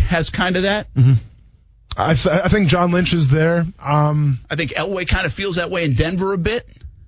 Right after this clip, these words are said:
Speaker 2: I, I think Andy Reid is calling the shots in Kansas City, you know, because he's the offensive-minded guy. If he has a quarterback
Speaker 1: Yeah.
Speaker 2: he likes,
Speaker 1: Yeah.
Speaker 2: go ahead. I mean, and we go back and
Speaker 1: Input,
Speaker 2: forth
Speaker 1: right?
Speaker 2: with Dorsey, but yeah, but obviously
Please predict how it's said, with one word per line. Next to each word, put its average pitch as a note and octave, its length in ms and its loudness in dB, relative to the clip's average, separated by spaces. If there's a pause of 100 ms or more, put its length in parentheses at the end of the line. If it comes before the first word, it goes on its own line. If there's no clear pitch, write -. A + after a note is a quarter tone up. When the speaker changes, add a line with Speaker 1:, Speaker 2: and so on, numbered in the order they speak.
(180)
Speaker 2:
I, F#3 140 0
I F3+ 40 -2
think F#3 200 0
Andy E3 320 0
Reid D3 460 2
is A#2+ 120 2
calling B2+ 280 4
the A2 60 4
shots A2+ 500 0
in B2+ 200 0
Kansas A2 300 4
City, B2 400 2
you B2 80 2
know, B2 140 4
because B2 200 2
he's B2+ 120 2
the A#2 100 2
offensive-minded A#2+ 720 2
guy. B2 260 2
If A#2+ 80 4
he C3 80 4
has A#2 160 4
a A2 40 4
quarterback C3 360 2
Speaker 1:
Yeah. - 60 -4
Speaker 2:
he B2 80 4
likes, A#2 360 0 (140)
Speaker 1:
Yeah. C3 240 -4
Speaker 2:
go C#3 140 2
ahead. B2+ 100 0
I A#2 60 -2
mean, D#3+ 140 2
and F#3+ 480 -2 (500)
we G3+ 80 -4 (240)
go - 40 2
back F3 140 0
and E3 120 2
Speaker 1:
Input, C#3+ 40 0
Speaker 2:
forth E3 160 2
Speaker 1:
right? D#3 220 2
Speaker 2:
with D3+ 180 0
Dorsey, C#3+ 320 0
but C#3+ 140 0
yeah, C#3+ 220 0
but C3+ 120 2
obviously C#3 460 0